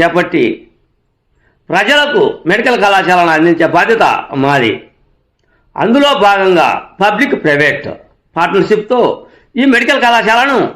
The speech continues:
ముందుకు తీసుకుపోయే అంశం అనేది కూటమి ప్రభుత్వం యొక్క ఉద్దేశం.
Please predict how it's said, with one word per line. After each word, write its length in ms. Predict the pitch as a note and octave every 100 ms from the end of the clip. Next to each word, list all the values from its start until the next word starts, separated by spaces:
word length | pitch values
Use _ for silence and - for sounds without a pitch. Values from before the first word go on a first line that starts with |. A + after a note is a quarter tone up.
| -
ముందుకు 360 | F#3 B3 A#3+
తీసుకుపోయే 720 | A3+ G#3+ F#3 F#3 G#3+ G#3 F#3 -
అంశం 580 | F3+ G3 D3 F3+ B2+ G#2+ - _ _ _ _ -
అనేది 800 | F#3 A3 C#4+ C4+ D3 A#2 - _ _ _ _ _ _
కూటమి 300 | - G#3+ G#3+
ప్రభుత్వం 380 | F#3 F#3 F#3 F3+
యొక్క 160 | F3 E3+
ఉద్దేశం. 720 | F3+ B2+ A#2 C#3 A#2+ G#2+